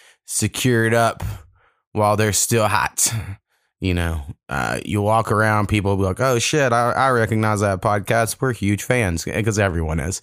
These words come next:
So you just, you think about it. It's a conversation starter. That's what you're really paying for.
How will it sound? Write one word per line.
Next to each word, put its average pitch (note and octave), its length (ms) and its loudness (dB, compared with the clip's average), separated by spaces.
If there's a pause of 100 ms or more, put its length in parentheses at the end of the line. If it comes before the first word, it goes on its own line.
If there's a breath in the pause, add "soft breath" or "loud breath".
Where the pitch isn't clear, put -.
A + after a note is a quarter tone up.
(420 loud breath)
So F#2+ 200 0
you A2 180 2
just, D#3 400 0
you D3 100 -4
think C3+ 180 2
about E2+ 220 -2
it. - 80 -6 (640 soft breath)
It's - 100 -4
a D#3 80 2
conversation G2+ 720 0
starter. B1 460 -4 (220)
That's A2 300 0
what G#2 140 0
you're F2 100 0
really D#2+ 200 -2
paying C2+ 260 -6
for. F2 260 -6